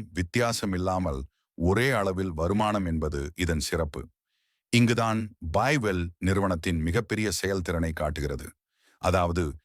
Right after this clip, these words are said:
இன்றைய சூழ்நிலையில் நம்மால் விருப்பப்பட்ட பிடித்தமான எந்த ஒரு பொருளையும் வாங்க வேண்டும் என்றால் முதலில் நாம் பார்ப்பது அதனுடைய விலையைதான். என்றால் அதன் விலையை நம்முடைய கையிருப்புக்கு தகுந்தவாறு உள்ளதா என்று சரி பார்க்கிறோம். இந்த நிலையை போக்கத்தான்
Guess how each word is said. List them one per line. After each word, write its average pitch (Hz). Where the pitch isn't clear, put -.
இன்றைய 120
சூழ்நிலையில் 87
நம்மால் 78
விருப்பப்பட்ட 131
பிடித்தமான 113
எந்த 98
ஒரு 98
பொருளையும் 98
வாங்க 82
வேண்டும் 78
என்றால் 65
முதலில் 175
நாம் 110
பார்ப்பது 113
அதனுடைய 87
விலையைதான். 78
என்றால் 110
அதன் 90
விலையை 123
நம்முடைய 87
கையிருப்புக்கு 95
தகுந்தவாறு 95
உள்ளதா 85
என்று 71
சரி -
பார்க்கிறோம். 69
இந்த 117
நிலையை 104
போக்கத்தான் 80